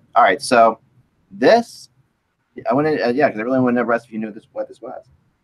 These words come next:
Um, because it's really, it's, this is from nineteen fifty-seven, fifty-eight. And, uh, this, so this, uh, you know, what this is, since you probably can't see it or whatever, is, um, a, so a friend of mine named Steve sent this in.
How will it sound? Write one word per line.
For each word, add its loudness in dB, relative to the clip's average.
Um, 4
because -4
it's -12
really, 2
it's, -8
this -6
is -18
from 2
nineteen 0
fifty-seven, -8
fifty-eight. -14
And, 2
uh, 4
this, -2
so -14
this, -8
uh, 0
you -6
know, -6
what -2
this -10
is, -8
since -20
you -20
probably -6
can't -18
see -20
it -18
or -14
whatever, -10
is, -4
um, 2
a, -4
so 2
a 2
friend 2
of 6
mine 6
named 0
Steve -2
sent -6
this -14
in. -6